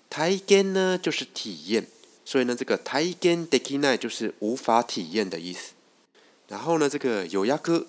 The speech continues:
就是预约。所以呢，这个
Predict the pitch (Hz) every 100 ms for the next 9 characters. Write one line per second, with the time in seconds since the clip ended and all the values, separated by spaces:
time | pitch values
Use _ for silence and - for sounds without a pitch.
0 | - 123 - - - 107 90 104 104 -
1 | - _ _ _ _ _ - _ _ -
2 | - 143 170 113 107 - - 87 85